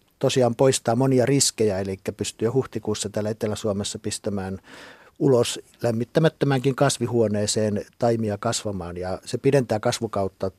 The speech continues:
tosi paljon ja vähentää niitä riskejä, hallan riskejä ja muita, eli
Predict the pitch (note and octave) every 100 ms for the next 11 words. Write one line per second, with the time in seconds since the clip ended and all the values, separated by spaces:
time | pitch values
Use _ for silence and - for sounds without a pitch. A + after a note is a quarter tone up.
0 | _ B2 A#2+ B2+ A2 G#2 F#2+ F#2 G#2+ F#2+
1 | F#2+ F#2+ G#2 G#2+ A2 - F#2 F#2 G#2 F#2+
2 | G2 - _ - G#2+ - F#2+ F2+ G2 G#2
3 | G2 E2 E2+ F2+